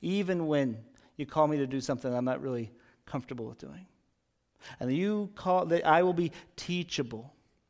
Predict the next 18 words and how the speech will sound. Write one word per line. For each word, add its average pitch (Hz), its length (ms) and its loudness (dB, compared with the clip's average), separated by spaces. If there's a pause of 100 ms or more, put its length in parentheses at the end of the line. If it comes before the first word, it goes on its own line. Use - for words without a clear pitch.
(280)
even 170 220 2
when 175 120 2
I 151 80 6
don't 151 180 2
understand 131 760 -2 (1080)
why." 113 420 -10 (1400)
'Cause 131 120 -8
when 147 100 -2
you 190 80 -6
pause 170 380 4
and 156 100 -6
do 165 140 -4
that, 170 340 -6 (1900)
that's, - 340 -4 (1700)
we 139 80 -6
get 139 160 -2
that 127 160 0
perspective. 156 580 -4